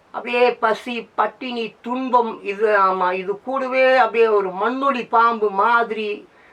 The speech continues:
எப்படி வாடுகிறார்கள் என்பது வ-, பார்க்கும் பொழுது எனக்கு வந்து ரொம்ப வேதனையா இருக்கு. So, என்னால முடிஞ்சது ஏதாவது மக்களுக்கு செய்யலான்னாக்க,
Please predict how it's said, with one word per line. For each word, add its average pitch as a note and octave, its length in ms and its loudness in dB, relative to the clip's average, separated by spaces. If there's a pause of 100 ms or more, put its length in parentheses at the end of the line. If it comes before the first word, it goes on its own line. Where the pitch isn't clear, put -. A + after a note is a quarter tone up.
(120)
எப்படி G#3 320 -10
வாடுகிறார்கள் G3+ 1120 2
என்பது F#3+ 460 -4
வ-, F#3 240 0
பார்க்கும் A3+ 400 2
பொழுது G#3+ 260 4
எனக்கு G3 200 0
வந்து G#3 280 2
ரொம்ப F#3+ 220 -4
வேதனையா A3 520 2
இருக்கு. F#3 320 -4 (460)
So, E4+ 160 4
என்னால D4 420 6
முடிஞ்சது C#4+ 640 0
ஏதாவது B3 500 4
மக்களுக்கு A#3 560 -2
செய்யலான்னாக்க, A3 760 0